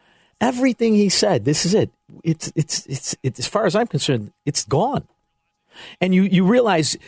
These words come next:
the timing when you reflect on this, the timing of this last twelve months.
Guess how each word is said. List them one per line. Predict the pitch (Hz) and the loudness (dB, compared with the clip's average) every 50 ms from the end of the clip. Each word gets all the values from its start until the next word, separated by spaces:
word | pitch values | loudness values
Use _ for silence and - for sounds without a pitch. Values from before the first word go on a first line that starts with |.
| - - _ | -20 -20 _
the | 120 131 165 | -4 -4 -4
timing | - - - - 254 262 254 208 156 135 127 | -2 -2 0 0 2 2 2 2 2 2 2
when | 131 131 | 2 2
you | 139 151 160 | 2 2 2
reflect | 147 135 135 - - - - 123 123 - - - | 2 0 0 -2 -4 -2 -2 0 -2 -2 -2 -4
on | 127 107 98 95 | -4 -4 -4 -6
this, | 98 98 95 - - - _ _ _ _ _ _ _ _ _ _ _ | -8 -12 -14 -16 -20 -20 _ _ _ _ _ _ _ _ _ _ _
the | 143 | -6
timing | 139 - - - 220 240 240 226 220 208 196 180 - - | -6 -4 -4 -2 0 0 2 2 4 4 2 2 0 0
of | 156 143 120 | -2 -2 -2
this | 131 143 131 - 131 | -2 -2 -2 0 0
last | 131 139 135 127 120 - - - | 0 2 2 0 0 -2 -6 -6
twelve | - - 127 117 107 - - | -4 -2 0 0 -2 -2 -4
months. | 107 98 92 101 - - - | -6 -8 -8 -10 -16 -20 -20